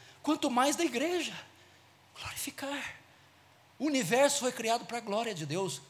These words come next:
até a queda foi para a glória de Deus. Não, he-, heresia à vista, não. Como conheceríamos todos os atributos com essa força, se não fosse a queda?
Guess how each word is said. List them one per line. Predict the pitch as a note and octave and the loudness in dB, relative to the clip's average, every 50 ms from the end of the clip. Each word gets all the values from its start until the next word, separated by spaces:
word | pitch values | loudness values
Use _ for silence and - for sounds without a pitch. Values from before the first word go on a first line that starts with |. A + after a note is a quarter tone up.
| - | -8
até | F3 F3 - - A3 A3 | -8 -8 -6 -4 -2 -2
a | G#3+ G3+ | -2 -2
queda | - - - E3 F3 F#3+ F3+ C#3+ C#3 C3 A2+ G#2 F2+ - - - - - - - - - - - | -4 -8 -8 -4 -4 -4 -2 0 0 0 0 -2 -8 -10 -14 -20 -20 -20 -20 -20 -20 -20 -10 -4
foi | - F#3 | -2 -2
para | F3+ F#3+ F3 | 0 2 0
a | C#3 | 2
glória | E3 E3 D#3+ C#3+ | 4 2 2 2
de | A2+ | 2
Deus. | D#3 C#3+ A#2 | 2 2 4
Não, | A#2 C#3+ C3 B2+ B2+ B2+ B2+ C3+ C#3 | 6 6 8 8 8 6 6 6 4
he-, | D3 C#3 C3+ C3+ - A2+ - - | 4 4 2 2 0 0 0 2
heresia | D3 D3+ D#3 D3 A#2 - D3+ D#3 E3 E3 | 4 4 4 2 2 2 6 8 8 8
à | D3+ | 8
vista, | A2+ C#3+ D3+ D3 - - - E3+ D#3 - - - - | 8 4 0 0 0 -2 -2 -4 -4 -4 -8 -6 -2
não. | D#3 D#3+ F3 D#3+ D3 E3 G#3+ A3+ F#3+ - - - - - - - - - - - - - - - | 2 4 6 6 4 4 2 -4 -10 -14 -18 -20 -20 -20 -20 -20 -20 -20 -20 -20 -20 -8 0 4
Como | B3+ D4 C#4+ A#3+ | 4 6 6 6
conheceríamos | - A3+ A3+ G#3+ - - G#3 G3 G3+ G3+ G3 - - | 6 6 6 6 6 4 4 2 2 2 2 2 2
todos | - - A3+ G#3+ G3 F3 D3 E3+ | 4 4 4 4 4 2 -2 -2
os | E3+ E3 | 0 -2
atributos | F3+ F3 F#3+ F3+ D#3+ C#3+ D#3 F3 D3 C#3+ - C#3 C#3 - - - - - - - - - - - - - - - - - - - - - | -2 -2 0 -2 0 0 0 0 0 -2 -4 -4 -4 -2 -4 -4 -8 -12 -18 -18 -18 -18 -18 -18 -18 -20 -20 -20 -20 -20 -20 -20 -20 -2
com | - F#3 | 4 8
essa | F#3+ C#3+ - G3+ | 10 10 10 10
força, | - - - F3+ F3 E3 D3 C3+ - - C3+ A#2 A#2 - - | 10 6 2 2 4 4 4 2 0 -2 -4 -6 -8 -8 -4
se | - F#3+ F#3 | -2 0 0
não | F3+ D#3+ | 0 -2
fosse | - D#3+ C#3+ - D#3 | -4 -4 -4 -4 -4
a | C#3 | -4
queda? | - D#3 C#3+ C#3+ C3+ A#2 A2+ | -4 -4 -6 -6 -6 -8 -12